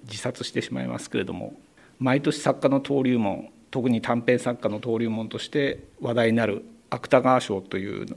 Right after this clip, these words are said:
その名に名前を残す人物でもあります。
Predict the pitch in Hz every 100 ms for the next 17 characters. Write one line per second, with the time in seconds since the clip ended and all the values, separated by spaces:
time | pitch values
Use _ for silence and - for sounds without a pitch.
0 | - - 117 120 120 120 117 - 120 113
1 | 110 110 - - 104 98 92 92 - 98
2 | 120 - 101 82 - - - -